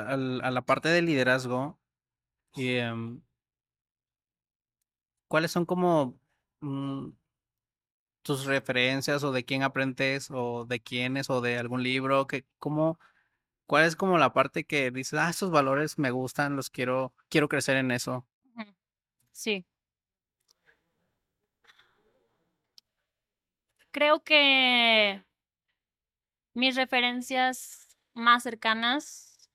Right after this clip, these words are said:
Speaker 2: son, sin duda alguna, mis papás y mis pastores.
Speaker 1: Guau.
Speaker 2: Ambas.
Speaker 1: Sí.
Speaker 2: Eh, yo he visto a mis papás no solamente como líderes míos en mi vida, sino que los he visto como líderes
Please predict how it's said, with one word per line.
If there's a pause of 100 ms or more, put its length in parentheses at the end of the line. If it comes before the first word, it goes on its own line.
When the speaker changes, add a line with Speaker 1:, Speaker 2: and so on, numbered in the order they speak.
(120)
Speaker 2:
son,
sin
duda
alguna, (240)
mis
papás (760)
y
mis
pastores. (300)
Speaker 1:
Guau. (520)
Speaker 2:
Ambas. (540)
Speaker 1:
Sí. (120)
Speaker 2:
Eh,
yo
he
visto
a
mis
papás
no
solamente
como
líderes
míos
en
mi
vida,
sino
que
los
he
visto
como
líderes